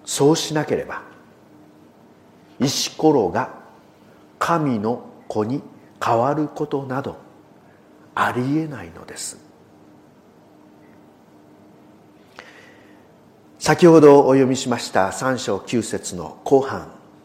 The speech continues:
神はこれらの石ころからでもアブラハムの子を起こすことができるのだ。この言葉は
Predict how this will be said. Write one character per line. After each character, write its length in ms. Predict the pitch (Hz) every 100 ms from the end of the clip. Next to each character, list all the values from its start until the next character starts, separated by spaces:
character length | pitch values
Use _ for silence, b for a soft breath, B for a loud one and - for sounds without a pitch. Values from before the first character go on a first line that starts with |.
| - _ - - _ _ _ - b b b b b b b b
神 300 | 208 220 185
は 160 | 160 151
こ 160 | 175
れ 100 | 226
ら 140 | 233 190
の 140 | 165
石 240 | 165 - -
こ 100 | 240
ろ 160 | 240
か 160 | 233 170
ら 140 | 156
で 100 | 127
も 220 | 95 85 - - - - _
ア 140 | - 143
ブ 120 | 202
ラ 140 | 240
ハ 180 | 240 214
ム 160 | 165 131
の 140 | 123
子 240 | - - 104
を 460 | 139 143 - - -
起 120 | 123
こ 160 | 226
す 240 | 226 - -
こ 120 | 165
と 140 | 165
が 180 | 156 151 127
で 220 | 113 113
き 200 | - 175
る 120 | 151
の 160 | 101 -
だ。 220 | - - - - - _ - - _ - b b b b -
こ 140 | -
の 100 | 208
言 220 | 226 220 202
葉 120 | 180
は 400 | 139 139 113